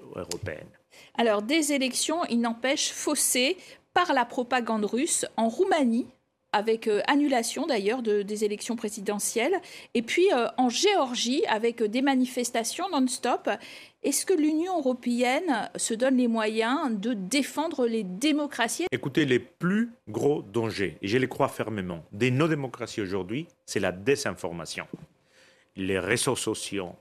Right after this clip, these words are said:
Speaker 1: les journaux digitaux, n'importe qui peut écrire n'importe quoi, les fake news, la désinformation qui pullule tous les jours et qui arrive à tous nos citoyens sans aucun filtre, et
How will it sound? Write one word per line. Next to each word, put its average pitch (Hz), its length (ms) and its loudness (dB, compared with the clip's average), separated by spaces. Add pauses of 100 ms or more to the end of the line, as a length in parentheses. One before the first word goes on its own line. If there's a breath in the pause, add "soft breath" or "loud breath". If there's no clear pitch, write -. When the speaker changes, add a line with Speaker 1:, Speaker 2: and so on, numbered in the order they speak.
(400 soft breath)
Speaker 1:
les 107 260 0
journaux 120 480 0
digitaux, 107 540 -4 (560)
n'importe 113 460 -4
qui 123 340 -8
peut 104 140 -4
écrire 95 760 -2
n'importe 107 520 -4
quoi, 123 560 2
les 110 120 -4
fake - 480 0
news, 113 360 0
la 104 120 2
désinformation 110 920 -2
qui - 160 -8
pullule 160 520 0
tous 123 140 -4
les 117 100 2
jours 117 260 0
et 104 60 0
qui - 140 -2
arrive 123 500 0
à 110 60 -2
tous - 160 -8
nos 110 100 -4
citoyens 110 480 0 (300 loud breath)
sans 113 260 -4
aucun 104 240 -2
filtre, 123 380 -4 (340 loud breath)
et 151 220 2